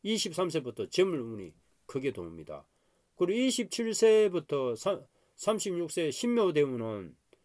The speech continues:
정인 대운이에요. 그래서 이 대-, 신강사주인데 정인은 나쁜 것이 아니에요. 실은 어머니 운이 들어와 있는데 지식과,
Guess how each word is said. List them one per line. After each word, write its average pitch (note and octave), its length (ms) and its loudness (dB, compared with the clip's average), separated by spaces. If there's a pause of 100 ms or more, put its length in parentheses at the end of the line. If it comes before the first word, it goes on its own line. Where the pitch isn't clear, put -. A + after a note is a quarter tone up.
(340)
정인 A#3 420 6
대운이에요. G2+ 560 0 (320)
그래서 G3+ 220 0
이 B3 140 0
대-, B3+ 400 4 (340)
신강사주인데 G#3+ 1400 0 (520)
정인은 G3 540 6
나쁜 D3 520 -4
것이 G2 220 -6
아니에요. D#2+ 340 -12
실은 D#2 340 -18
어머니 A3 300 2
운이 F3 300 0
들어와 B2 180 0
있는데 A2 460 -4 (640)
지식과, D#3+ 760 0